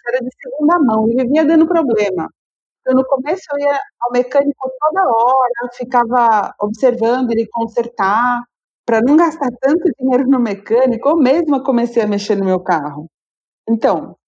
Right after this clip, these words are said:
queimava uma vela, eu trocava. Ah, queimou, cor-, quebrou o cabo disso, eu trocava. Quebrou o cabo daquilo, eu trocava. Daí eu acabei tomando gosto, tomei gosto pela mecânica, comecei a amar o mundo dos carros.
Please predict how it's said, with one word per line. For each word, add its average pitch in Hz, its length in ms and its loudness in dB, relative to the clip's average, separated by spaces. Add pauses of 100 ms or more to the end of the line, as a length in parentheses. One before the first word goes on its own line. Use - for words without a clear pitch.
(200)
queimava 247 460 0
uma 370 220 2
vela, 392 540 2
eu 381 60 -2
trocava. 170 800 -4 (500)
Ah, 320 400 2
queimou, 285 560 2
cor-, 277 320 -2 (200)
quebrou 330 340 0
o 359 140 -4
cabo 320 420 0
disso, 302 320 -2 (100)
eu 370 80 2
trocava. 285 460 0 (320)
Quebrou 269 380 -2
o 349 80 -8
cabo 311 240 0
daquilo, 302 460 -2
eu 381 60 -4
trocava. 226 480 -2
Daí 269 200 0
eu 349 80 2
acabei 359 340 -2
tomando 370 320 0
gosto, 302 560 -2 (100)
tomei 285 220 0
gosto 294 340 -2
pela 233 220 0
mecânica, 185 640 -2
comecei 220 320 -2
a 285 60 2
amar 247 360 2
o 240 60 0
mundo 214 260 0
dos 190 180 -4
carros. 156 560 -2